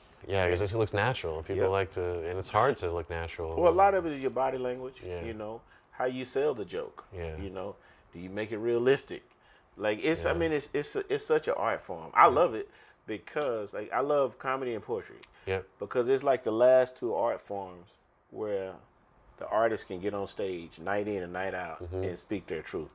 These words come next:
Speaker 1: Yep.
Speaker 2: without filter. You know, music, every day is filtered
Speaker 1: And people
Speaker 2: more
Speaker 1: have to
Speaker 2: and more
Speaker 1: accept
Speaker 2: and more.
Speaker 1: it, even if they're offended. I mean, nowadays, there's definitely, you know, a little more hoopla and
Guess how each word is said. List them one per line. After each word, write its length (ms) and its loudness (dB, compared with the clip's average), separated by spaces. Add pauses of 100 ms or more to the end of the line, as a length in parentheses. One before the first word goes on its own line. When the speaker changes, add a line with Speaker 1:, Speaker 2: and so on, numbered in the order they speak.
(120)
Speaker 1:
Yep. 200 -2 (120)
Speaker 2:
without 280 2
filter. 360 -4 (420)
You 100 -12
know, 200 -4
music, 520 2 (640)
every 240 6
day 280 2
is 160 -6
filtered 360 -4
Speaker 1:
And 80 -6
people 140 2
Speaker 2:
more 60 8
Speaker 1:
have 100 4
to 80 0
Speaker 2:
and 60 2
more 40 -2
Speaker 1:
accept 260 4
Speaker 2:
and 100 0
more. 80 -8
Speaker 1:
it, 80 -4
even 140 -2
if 60 -6
they're 120 0
offended. 360 -4
I 60 0
mean, 140 0
nowadays, 500 4
there's 280 -4
definitely, 560 0
you 120 -4
know, 320 -6 (260)
a 40 -10
little 260 0
more 400 -4 (480)
hoopla 540 2
and 200 -8